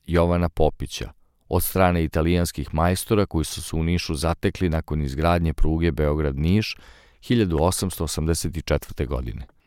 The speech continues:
Izvedena u duhu neorenesanse, sa bogato ornamentisanom fasadom, sa neoklasičnim elementima i neobaroknom dekoracijom, prvobitno je imala suturen i visoki parter sa mansardnim krovom.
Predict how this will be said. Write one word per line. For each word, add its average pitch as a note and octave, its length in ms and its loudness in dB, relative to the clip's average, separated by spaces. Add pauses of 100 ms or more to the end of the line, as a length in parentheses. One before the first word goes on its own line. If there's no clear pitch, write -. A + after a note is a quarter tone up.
(180)
Izvedena C3+ 460 4
u A2+ 60 4
duhu B2 300 0
neorenesanse, G#2 920 2 (180)
sa - 220 0
bogato A2 560 4 (100)
ornamentisanom F#2+ 1040 0
fasadom, E2+ 680 2 (540)
sa F#2 340 2
neoklasičnim G2 880 2
elementima E2 760 0
i E2 100 0
neobaroknom G2 760 4
dekoracijom, E2 800 2 (480)
prvobitno C3 560 4
je G2 120 4
imala G#2 320 4
suturen F#2+ 640 2 (160)
i F#2+ 120 0
visoki G2 480 2
parter D#2 440 0
sa - 200 0
mansardnim E2+ 600 0
krovom. C#2 460 -2